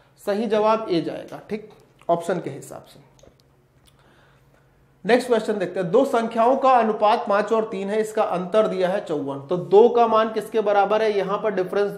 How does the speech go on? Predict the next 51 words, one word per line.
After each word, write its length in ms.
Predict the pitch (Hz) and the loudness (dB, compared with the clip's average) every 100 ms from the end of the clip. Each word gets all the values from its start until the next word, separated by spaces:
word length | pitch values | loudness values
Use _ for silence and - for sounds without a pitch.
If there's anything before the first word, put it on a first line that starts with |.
| - | -4
two 120 | 190 | -6
का 140 | - | -6
है, 140 | 135 123 - | -12 -14 -8
टू 140 | 220 220 | -6 -4
की 120 | 220 | -2
value 300 | 202 202 233 | 0 0 -2
फिफ्टी 360 | 226 190 - 190 | -2 -4 -4 -8
फ़ोर 220 | 160 135 | -8 -12
है, 140 | 127 - - - _ _ - - | -12 -18 -20 -20 _ _ -20 -10
तो 60 | 170 | -6
वन 240 | 156 214 | 0 0
की 100 | 233 | 0
value 300 | 233 214 220 226 | 0 0 0 -2
क्या 180 | 220 | 0
आ 60 | 202 | 2
जाएगी? 320 | 185 190 196 | 2 2 0
ट्वेंटी 360 | 240 196 180 190 | -4 -4 -2 -4
सेवन। 280 | - 139 131 | -8 -10 -10
और 220 | 131 160 | -6 -2
अगर 200 | 180 202 | 0 0
एक 320 | 208 208 233 226 | -2 -2 -2 -2
का 100 | 214 | -2
मान 240 | 196 208 | 0 -2
भाई 220 | 196 190 202 | -2 -4 -4
सत्ताईस 540 | 185 - 165 175 - - | -6 -4 -2 -2 -4 -8
आया 220 | 139 151 | -8 -6
है, 300 | 139 - - _ _ _ - | -8 -12 -20 _ _ _ -12
तो 40 | |
कह 120 | 170 214 | -2 2
रहा 120 | 240 | 2
है 100 | 240 | 0
छोटी 300 | 202 180 220 | -2 -2 -4
संख्या 340 | - 180 208 | -4 -4 -2
यानी 220 | 220 202 202 | 0 0 -2
तीन 320 | - 202 202 | -4 -4 -4
का 140 | 175 160 | -2 -4
मान 220 | 151 151 | -4 -6
क्या 160 | - | -8
होगा? 340 | 139 - - - - | -12 -14 -18 -18 -10
तीन 200 | 202 208 | -8 -4
का 140 | 196 | -2
मान 200 | 185 185 | -2 -2
हो 140 | 180 165 | -2 -2
जाएगा 260 | 165 175 | 0 -2
एट्टी 320 | 180 151 - 160 | -4 -8 -10 -12
वन। 180 | 143 143 | -10 -8
सत्ताईस 460 | 165 - 185 202 | -8 -2 -2 -2
गुणे 220 | 185 190 196 | -2 -4 -4
तीन 260 | 190 180 | -6 -6
यानी 200 | 175 165 | -4 -4
कि 140 | 165 | -4